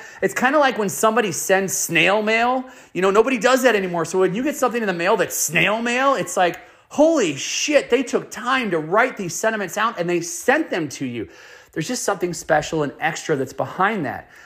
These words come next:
And as he did this, and I'm teared up, and I'm, and I'm, I'm trying to take it all in, and yet because I'm a driver, because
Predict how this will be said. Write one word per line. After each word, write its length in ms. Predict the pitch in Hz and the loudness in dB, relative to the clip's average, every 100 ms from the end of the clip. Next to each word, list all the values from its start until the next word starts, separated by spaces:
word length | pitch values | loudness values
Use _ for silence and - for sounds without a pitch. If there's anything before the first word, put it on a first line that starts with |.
| - - | -18 -4
And 400 | 180 185 180 165 - - | 0 2 0 -4 -12 -8
as 160 | 170 185 | -4 0
he 120 | 190 | 2
did 220 | 247 320 | 4 6
this, 220 | 254 240 | 6 4
and 80 | 165 | 2
I'm 200 | 202 226 | 2 2
teared 360 | - 220 214 208 | 0 2 4 6
up, 260 | 190 196 | 4 4
and 100 | 175 | 0
I'm, 160 | 151 156 | -2 -2
and 120 | 170 | 0
I'm, 260 | 170 156 - _ _ _ _ _ _ | 0 0 -6 _ _ _ _ _ _
I'm 120 | 190 | 0
trying 500 | 190 - 233 226 294 | 2 2 4 4 2
to 60 | 294 | 0
take 340 | 185 214 202 | 0 2 4
it 60 | 202 | 6
all 240 | 185 160 | 6 6
in, 340 | 143 160 220 269 - - - | 0 -4 -4 -8 -14 -20 -4
and 140 | 190 | 0
yet 220 | 190 185 190 | 4 2 2
because 460 | 196 - 233 247 | -6 2 4 4
I'm 160 | 220 196 | 2 -2
a 60 | |
driver, 520 | 165 160 156 170 151 120 | -2 4 4 4 2 -2
because 480 | 143 139 190 180 | -2 2 2 2